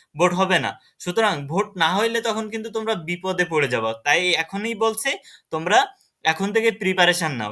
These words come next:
এখন থেকে প্রিপারেশন নাও। ফেব্রুয়ারি মাসেই ধরো তোমাদের পরীক্ষা হবে, বোর্ড পরীক্ষা হবে, এবং তোমাদের যে টেস্ট পরীক্ষাটা, এটা, এটার জন্য কিন্তু তোমাদের এখনো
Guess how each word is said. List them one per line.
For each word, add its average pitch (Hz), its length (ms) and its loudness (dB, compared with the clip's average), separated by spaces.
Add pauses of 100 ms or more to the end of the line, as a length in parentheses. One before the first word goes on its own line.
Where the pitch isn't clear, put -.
(100)
এখন 151 220 -4
থেকে 202 180 -4
প্রিপারেশন 202 560 -4
নাও। 262 220 -4
ফেব্রুয়ারি 202 440 2
মাসেই 208 320 0
ধরো 196 220 -2
তোমাদের 202 340 -4 (360)
পরীক্ষা 185 320 -2
হবে, 196 220 0
বোর্ড 165 280 -2
পরীক্ষা 160 320 -2
হবে, 117 180 -2 (320)
এবং 165 240 -2
তোমাদের 196 340 -2
যে 226 100 2 (100)
টেস্ট 202 320 0
পরীক্ষাটা, 233 480 0 (320)
এটা, 175 180 2 (160)
এটার 190 240 0
জন্য 208 240 -2
কিন্তু 220 220 -6
তোমাদের 220 320 0
এখনো 226 320 -2